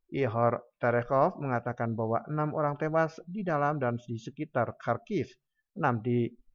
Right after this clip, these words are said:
Chukhayev dan daerah empat puluh kilometer tenggara Kharkiv, serta tiga lainnya di Zolochiv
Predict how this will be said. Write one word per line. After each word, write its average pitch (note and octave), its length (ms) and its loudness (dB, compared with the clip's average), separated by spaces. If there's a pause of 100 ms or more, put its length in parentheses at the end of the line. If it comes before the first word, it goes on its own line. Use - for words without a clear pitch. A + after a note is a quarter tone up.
(140)
Chukhayev C3 720 0 (320)
dan A#2 480 0
daerah A#2 320 2
empat D3+ 300 0
puluh D#3+ 180 0
kilometer D#3+ 480 0 (160)
tenggara A#2 720 0
Kharkiv, D#3+ 480 0 (400)
serta A#2 480 -2
tiga D#3 320 0
lainnya D3+ 640 2
di B2 480 -2
Zolochiv B2+ 640 0